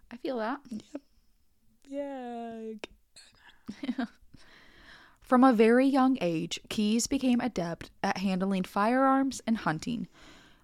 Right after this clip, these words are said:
Speaker 1: which he and his siblings were expected to do to get food for their family. Several different times as a young teenager, Keyes was caught stealing guns from neighbors and in one horrifying incident,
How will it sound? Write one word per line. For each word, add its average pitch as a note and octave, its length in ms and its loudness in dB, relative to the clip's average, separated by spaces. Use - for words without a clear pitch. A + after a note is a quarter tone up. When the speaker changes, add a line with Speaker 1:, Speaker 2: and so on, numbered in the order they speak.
Speaker 1:
which A3+ 200 0
he A3+ 140 4
and C4 100 8
his D4 140 0
siblings F3 440 0
were G3+ 120 2
expected F3 500 -6
to A#3+ 80 0
do D#3 440 -2
to G#3 80 0
get F3+ 260 -2
food E3 280 -2
for E3 120 -2
their E3 160 0
family. D3+ 500 -6
Several G3+ 420 2
different B3+ 320 2
times F3+ 380 -2
as F3+ 120 0
a G3+ 80 2
young F#3 260 0
teenager, E3+ 640 -2
Keyes B3+ 320 2
was D#4 100 0
caught A3+ 300 2
stealing G3 360 2
guns E3 320 0
from G3+ 200 0
neighbors E3 440 -2
and G#3+ 140 2
in A3 140 4
one G3+ 200 4
horrifying G#3+ 680 2
incident, E3 500 -4